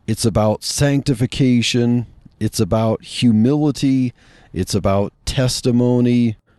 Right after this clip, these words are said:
it's about stop focusing on what you think are the problems of other people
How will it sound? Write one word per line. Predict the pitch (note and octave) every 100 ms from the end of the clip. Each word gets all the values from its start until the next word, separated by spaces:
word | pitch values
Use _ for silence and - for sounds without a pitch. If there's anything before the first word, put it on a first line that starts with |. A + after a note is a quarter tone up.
| -
it's | F#2+
about | G#2+ F2+ G#2 A2 -
stop | - - C#3+ C#3 C3+ -
focusing | - D#3+ D3+ D3+ C3+ C#3 B2+
on | B2 A#2
what | A#2 A2
you | A#2
think | - C3+ C3 B2 A2
are | G#2 G2+ G#2
the | F#2 F2+
problems | - B2 A#2 A#2+ A#2+ A#2 A2+ G2
of | F#2
other | F#2+ A#2 A#2
people | - A#2+ A#2+ A#2 A#2 A#2